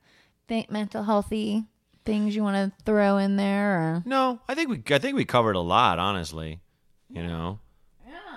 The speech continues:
Speaker 2: For, for the old, the old mental health month. I think it's cool we did this little short episode for everybody.
Speaker 1: Yeah,
Speaker 2: You know,
Speaker 1: yeah.
Speaker 2: so
Speaker 1: Where you sit, like, yeah, just, it's nice to have support and care, and I appreciate you, and
Speaker 2: You too.
Speaker 1: um,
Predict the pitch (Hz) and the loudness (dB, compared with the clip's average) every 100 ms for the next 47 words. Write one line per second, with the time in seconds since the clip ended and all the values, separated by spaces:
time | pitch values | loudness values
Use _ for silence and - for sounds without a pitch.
0 | - - 92 92 - 104 98 95 87 98 | -20 -12 -6 -6 -6 -4 0 0 -2 -2
1 | 98 92 92 90 87 90 90 95 90 107 | 0 0 -2 -4 -2 -2 -2 -4 -4 -6
2 | - - 135 131 - 113 101 101 95 101 | -10 -8 -4 -4 0 0 0 -2 -2 -4
3 | 90 92 87 85 85 87 80 - 80 80 | -4 -4 -4 -6 -8 -10 -10 -8 -10 -8
4 | 80 80 78 - 285 359 320 214 208 - | -10 -10 -12 -12 -8 -4 -4 -4 -6 -8
5 | - - - 92 90 262 285 339 - 262 | -8 -6 -4 -4 -6 -6 -8 -8 -6 -6
6 | 262 - 302 285 240 220 247 - 302 339 | -8 -10 -8 -6 -8 -10 -16 -14 -10 -10
7 | - 370 - 254 - 247 262 190 - 180 | -8 -12 -10 -18 -12 -10 -10 -12 -10 -10
8 | 196 208 190 165 185 - 208 208 202 190 | -8 -6 -8 -6 -8 -8 -12 -10 -10 -8
9 | 196 196 180 180 180 180 185 160 165 156 | -6 -4 -4 -2 0 2 2 0 0 -2
10 | - 117 87 - - - 214 202 185 175 | -2 -2 -4 -12 -8 2 6 6 6 4
11 | 175 190 196 | 2 0 -4